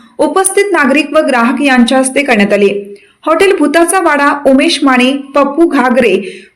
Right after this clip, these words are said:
व अजित शिंगाडे या त्रिमूर्तींनी हॉटेल भूताचा वाडा सुरू केला आहे. या हॉटेलमध्ये उत्कृष्ट चव, उत्तम दर्जा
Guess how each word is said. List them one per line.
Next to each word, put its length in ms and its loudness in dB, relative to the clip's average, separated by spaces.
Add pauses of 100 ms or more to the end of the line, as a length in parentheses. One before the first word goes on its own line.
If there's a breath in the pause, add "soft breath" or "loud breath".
व 40 6
अजित 400 2
शिंगाडे 720 2
या 160 2
त्रिमूर्तींनी 760 0
हॉटेल 360 0
भूताचा 480 0
वाडा 240 2
सुरू 240 0
केला 240 0
आहे. 280 0 (800 soft breath)
या 160 0
हॉटेलमध्ये 540 0 (100)
उत्कृष्ट 460 2
चव, 340 0 (200)
उत्तम 420 -2
दर्जा 500 0